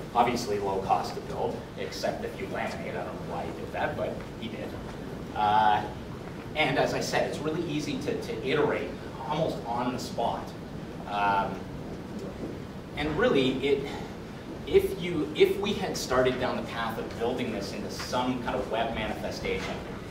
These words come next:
it's just human nature to have that kind of shut off options. So whatever interface we would have come up with in the first place, we would have been biased to, to, to keep it that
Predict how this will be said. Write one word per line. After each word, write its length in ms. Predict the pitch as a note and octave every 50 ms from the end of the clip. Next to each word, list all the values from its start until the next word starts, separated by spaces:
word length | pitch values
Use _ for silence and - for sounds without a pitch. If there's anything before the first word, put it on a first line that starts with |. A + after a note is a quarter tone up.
| - - - -
it's 160 | - - - - -
just 200 | - - E3+ -
human 400 | - - F#3+ F#3+ F#3+ E3 D3+ C3+
nature 540 | A#2 - A#2+ B2 - - - G2 G2 - - - - - - -
to 80 | C3+ C3+
have 360 | - - C#3 C#3 C#3+ C#3+ -
that 220 | D3 C3+ C3 - -
kind 100 | C3 B2+
of 80 | - -
shut 380 | - - - - D3+ C3+ B2+
off 280 | - - - A#2 A2 - - - - - - - - - -
options. 580 | - - - - - - - - - - - - - - - - - -
So 300 | - - - C3+ C3 B2+ C3 - - - - - - A#2
whatever 380 | C#3 D3 G#3 - - - G3+
interface 520 | - D3 D#3 D#3+ D3+ - C3+ C3 B2 B2+ B2
we 80 | A#2+
would 120 | A2+ A#2 A2+
have 100 | A2+ -
come 280 | - - - A#2 A#2
up 180 | A#2+ B2 B2 B2+
with 160 | A#2 A2+ A#2
in 80 | F#2+ -
the 60 | -
first 380 | - - D#3+ F3+ - - A#2+ -
place, 280 | A2+ G#2 G#2 G2+ - - - - - - -
we 60 | C#3+
would 120 | - - -
have 80 | -
been 180 | - - C3+ B2+
biased 560 | - G#2+ A2+ A#2+ B2 - - - - - -
to, 200 | - A#2 G#2+ G#2+ G#2 -
to, 180 | - - A#2 A2+
to 260 | - - - - - - - -
keep 140 | C3+ C3 C3
it 120 | B2 -
that 220 | - - - -